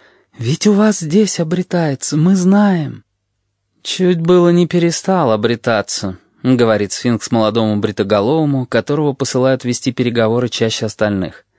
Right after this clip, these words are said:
Бритоголовый радостно машет ему рукой, подзывая. Сфинкс не двигается с места. За ночь двор занесло мусором. Среди целлофановых пакетов, пластиковых бутылок и бумажных обрывков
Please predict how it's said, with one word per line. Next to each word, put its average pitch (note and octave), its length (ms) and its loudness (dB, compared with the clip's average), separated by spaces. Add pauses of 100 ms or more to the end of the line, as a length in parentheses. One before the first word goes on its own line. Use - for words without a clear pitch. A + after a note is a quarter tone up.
(300)
Бритоголовый D3 720 2
радостно D#3 380 -2
машет D3 340 -4
ему D3 200 0
рукой, C#3+ 400 0
подзывая. G2+ 680 0 (360)
Сфинкс - 640 -6
не A2 140 -2
двигается G2+ 520 -4
с - 120 -8
места. - 440 -8 (1000)
За A#2 280 0
ночь E3+ 200 -2
двор C3 280 0
занесло D3 420 0
мусором. A#2 480 -4 (280)
Среди B2 360 -2
целлофановых C3 640 0
пакетов, A#2 640 -4
пластиковых B2+ 540 -2
бутылок A#2 520 -2
и G#2+ 40 0
бумажных A2+ 500 -2
обрывков A2 560 -4